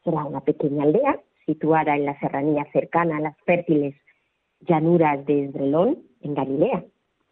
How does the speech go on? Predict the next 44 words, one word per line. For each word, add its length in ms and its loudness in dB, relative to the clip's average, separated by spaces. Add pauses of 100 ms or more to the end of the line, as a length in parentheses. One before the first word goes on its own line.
(160)
El 100 0
modo 200 4
de 100 6
hablar 220 4
de 200 0
Jesús 220 2
refleja 480 2
que 140 2
conoce 380 -2
bien 200 -2
el 120 -8
ambiente 520 0
rural 360 0 (340)
propio 440 4
de 120 4
la 140 2
pequeña 500 2
aldea. 400 4 (520)
Su 80 -6
formación 600 0
no 100 2
fue 180 0
intelectual, 800 0 (300)
sino 220 0
que 100 2
hunde 460 4
sus 120 0
raíces 400 0 (100)
en 120 -8
la 80 -12
vida 220 2
cotidiana 680 -4 (400)
que 120 2
observaba 640 -4
cuidadosamente 1040 -4
y 40 -4
de 80 -2
forma 340 -4
reflexiva. 720 -6
No 840 -20
obstante, 460 -2
como 180 -2
buen 240 0
judío, 480 0